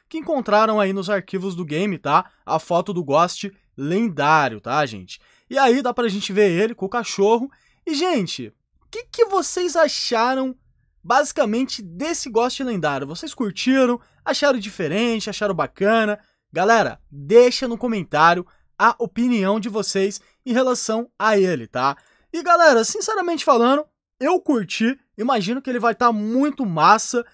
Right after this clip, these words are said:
Ele até lembra um pouco o Mace lendário, né, galera? Se parar pra gente perceber. Agora, pode ser que mude? Pode, galera. Sabe como que é vazamento. Mas eu boto fé aí no Artichan, boto fé nos cara que acha dentro do arquivo do sistema do jogo.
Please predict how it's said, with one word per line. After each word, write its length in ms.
Ele 140
até 180
lembra 300
um 80
pouco 260
o 140
Mace 360
lendário, 460
né, 120
galera? 340
Se 140
parar 280
pra 160
gente 220
perceber. 580
Agora, 460
pode 240
ser 120
que 120
mude? 420
Pode, 360
galera. 400
Sabe 240
como 200
que 120
é 120
vazamento. 600
Mas 540
eu 140
boto 260
fé 120
aí 100
no 80
Artichan, 680
boto 240
fé 140
nos 160
cara 240
que 100
acha 260
dentro 220
do 60
arquivo 320
do 40
sistema 380
do 100
jogo. 320